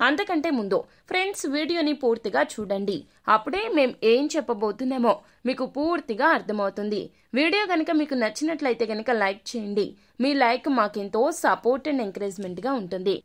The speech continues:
ఇక వీడియోలో చూసుకున్నట్లయితే కనుక గోరింటాకు చెట్టు, దీని శాస్త్రీయ నామం లావుసోనియా ఇనర్మిస్ అంటారు. ఇది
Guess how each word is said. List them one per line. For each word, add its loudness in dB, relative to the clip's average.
ఇక 4
వీడియోలో 6
చూసుకున్నట్లయితే 2
కనుక -2
గోరింటాకు 6
చెట్టు, -4
దీని 4
శాస్త్రీయ 2
నామం 4
లావుసోనియా 2
ఇనర్మిస్ 2
అంటారు. -2
ఇది 2